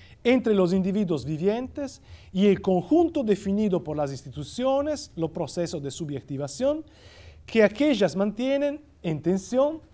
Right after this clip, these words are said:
de las reglas por las cuales se concretizan las relaciones de poder. Dispositivo sería el término, un poco misteriosamente, en efecto, elegido en los años setenta para cubrir el rol precedentemente confiado a positividad.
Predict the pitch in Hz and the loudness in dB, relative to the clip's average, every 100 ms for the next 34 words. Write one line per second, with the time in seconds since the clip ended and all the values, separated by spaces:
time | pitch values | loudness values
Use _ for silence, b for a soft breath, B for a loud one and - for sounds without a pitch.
0 | b _ 151 214 220 269 277 196 - 185 | b _ 0 4 6 6 4 0 0 -2
1 | 220 233 233 240 262 254 196 208 202 214 | -2 0 2 2 0 -2 -4 -4 -4 -6
2 | 220 254 247 254 240 180 190 196 - 220 | -4 -4 -2 -4 -4 -2 -2 -4 -6 -6
3 | 214 165 - 127 110 98 _ _ - 139 | -6 -6 -8 -12 -14 -20 _ _ -10 -8
4 | 147 156 147 196 233 233 254 285 b b | -8 -8 -8 -8 -6 -6 -6 -10 b b
5 | b b b b - 214 226 233 247 247 | b b b b 4 6 6 4 4 4
6 | 262 269 285 294 254 - 160 156 233 226 | 4 2 2 0 -4 -6 -6 2 2 2
7 | 156 151 156 151 143 170 220 262 - 277 | -4 -4 -4 -4 -2 -4 -4 -8 -10 -14
8 | 147 123 - 151 156 - 247 - b b | -12 -14 -10 -10 -10 -10 -10 -10 b b
9 | b b 180 220 247 294 311 233 180 170 | b b 0 2 2 2 4 4 2 2
10 | 208 185 - 226 269 285 277 294 294 _ | 0 -2 -4 -6 -4 -4 -2 -2 -2 _
11 | - 220 202 185 233 262 285 226 180 185 | 2 4 6 4 -2 -2 0 2 2 2
12 | 226 262 - _ 240 262 247 214 208 208 | 0 -2 -14 _ -2 0 0 -2 0 -2
13 | 220 233 254 208 190 - 196 151 170 190 | -4 -6 -8 -8 -10 -4 -2 -2 -4 -6
14 | 208 185 160 131 104 104 | -4 -4 -4 -8 -10 -16